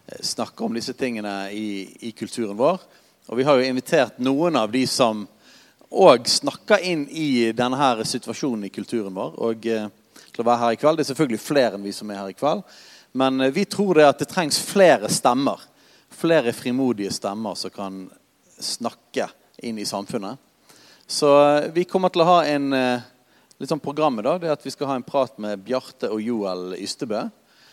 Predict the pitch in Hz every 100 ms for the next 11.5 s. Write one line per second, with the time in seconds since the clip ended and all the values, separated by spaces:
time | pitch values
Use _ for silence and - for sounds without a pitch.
0 | _ _ 104 101 98 95 95 90 85 -
1 | - - - 107 123 110 143 117 107 104
2 | 123 - 131 - 104 113 113 101 - 104
3 | 101 98 90 92 90 90 _ _ _ _
4 | _ _ _ - - - 110 - 92 104
5 | - 101 107 107 101 175 - _ _ _
6 | _ _ - 131 - 220 - 139 131 131
7 | - 196 131 110 104 - _ _ _ 127
8 | 120 - 160 117 131 120 120 127 147 117
9 | 113 110 131 104 117 160 _ _ _ _
10 | 123 170 165 123 123 117 123 127 117 113
11 | 113 110 110 117 135